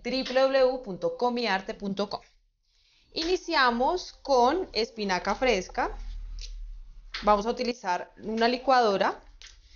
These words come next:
Recuerden que el secreto del smoothie, de la gente que le gusta la vida saludable, es, eh, consumir poco líquido para que los nutrientes de nuestras verduras y nuestras frutas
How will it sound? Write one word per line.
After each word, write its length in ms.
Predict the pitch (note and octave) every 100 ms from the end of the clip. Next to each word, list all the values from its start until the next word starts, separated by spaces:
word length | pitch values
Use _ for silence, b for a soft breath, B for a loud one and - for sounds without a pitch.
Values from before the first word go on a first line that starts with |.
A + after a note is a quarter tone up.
| b -
Recuerden 880 | - D4 D4 D4 D4 D4 C#4+ D#4 D#4+
que 80 |
el 100 | E4
secreto 760 | D#4+ D#4+ - B3 A#3+ A#3 C4+ C4
del 240 | A3 C4+ A#3 G3
smoothie, 680 | A3 C4+ C#4 - D#4+ - - -
de 140 | - G3
la 80 | F#3
gente 280 | F#3 F3
que 100 | F#3+
le 60 | A3
gusta 300 | F#3+ E3+ G3+
la 120 | G#3+
vida 200 | G#3 F3+
saludable, 760 | E3 G#3 A3 A3 F3 F3+ A3 B3 B B B B
es, 480 | G3 G#3 G#3+ B3+ -
eh, 240 | - G#3 G3+
consumir 520 | G3+ F#3+ F3+ F3+ -
poco 320 | - A3 A3 A3+
líquido 460 | A#3 G#3+ A3+ A#3
para 200 | A#3+ G#3+
que 120 | G#3
los 140 | F#3+ F3
nutrientes 600 | E3+ F3 E3 D#3 F3+ F3
de 120 | G#3+
nuestras 520 | A3 A3+ A3+ A#3 A#3 G#3+
verduras 520 | A#3 A3 A#3 A3+ A#3
y 60 |
nuestras 400 | A#3 B3 B3+ B3+
frutas 480 | B3+ A#3 F#3 A3 -